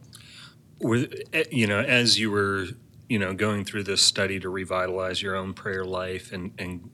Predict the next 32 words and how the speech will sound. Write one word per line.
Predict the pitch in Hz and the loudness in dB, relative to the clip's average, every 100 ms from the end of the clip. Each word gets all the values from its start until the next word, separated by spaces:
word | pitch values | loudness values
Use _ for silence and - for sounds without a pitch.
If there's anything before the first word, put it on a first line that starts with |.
| - | -14
looking | 104 101 - 98 | -2 -2 0 -4
at | 95 - | -4 -6
these | 95 87 | -8 -8
various | 82 98 98 92 85 | -2 0 2 0 -4
prayers, | - 104 98 95 95 - - - - - - - | -4 -2 -2 -2 -2 -4 -6 -18 -18 -20 -18 -4
um, | 107 98 95 98 110 - | 0 2 0 -4 -8 -10
was | - 120 110 | -2 0 2
there | 123 117 | 4 2
any | 156 160 160 | 0 0 0
one | 131 110 117 117 | 0 2 2 2
moment | 104 104 107 107 110 | 0 0 0 -2 -2
or | 101 | -2
any | - 120 117 | 0 0 2
one | 107 104 104 | 0 -2 -2
thing | 92 - 101 101 101 | -6 -4 -2 -2 -4
that | 98 - | -6 -6
kind | - 104 101 95 | -6 -4 -4 -2
of, | 92 92 - - - - - - - - - - | -2 -2 -6 -18 -20 -20 -20 -20 -20 -20 -16 -6
um, | 92 90 90 87 85 - - - 139 131 | -4 -4 -6 -8 -14 -18 -20 -14 -12 -4
or, | 131 123 | -2 0
or | 113 | -2
what | 110 131 131 | 0 0 -2
thing | - 123 110 | -2 0 0
do | 104 | -2
you | 104 | -4
think | - 107 117 | -2 -4 -2
made | 101 98 92 | -2 -2 -2
the | 95 | -4
biggest | 90 - - 123 110 98 - | -6 -12 0 2 4 4 4
difference | 104 - 95 87 | 0 -2 -4 -4
in | - 101 | -2 -4
being | 101 101 | -2 -4